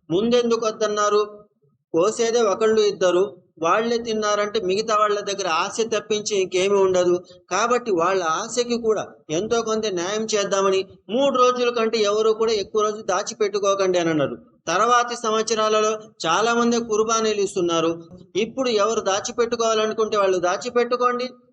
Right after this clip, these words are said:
ఎవరు తినాలనుకుంటే తినండి, ఎవరు పంచాలనుకుంటే పంచుకోండి అని మొహమ్మద్ సల్లల్లాహు అలైహి వసల్లం గారు అన్నారు.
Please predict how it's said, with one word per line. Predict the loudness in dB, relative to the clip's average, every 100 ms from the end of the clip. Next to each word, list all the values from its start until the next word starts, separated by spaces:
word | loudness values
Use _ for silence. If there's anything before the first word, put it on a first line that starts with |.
| 0
ఎవరు | 0 0
తినాలనుకుంటే | -2 -2 0 0 0 -2 -6 -6
తినండి, | -4 -2 -2 0
ఎవరు | 0 0
పంచాలనుకుంటే | -2 -4 -2 0 0 -2 -2
పంచుకోండి | -2 -4 -6 -2 0 0 0 0
అని | -2 -4 -8
మొహమ్మద్ | -10 -8 -6
సల్లల్లాహు | -2 -2 -2 0 0
అలైహి | 0 -2
వసల్లం | -2 0
గారు | 2
అన్నారు. | 2 0 -4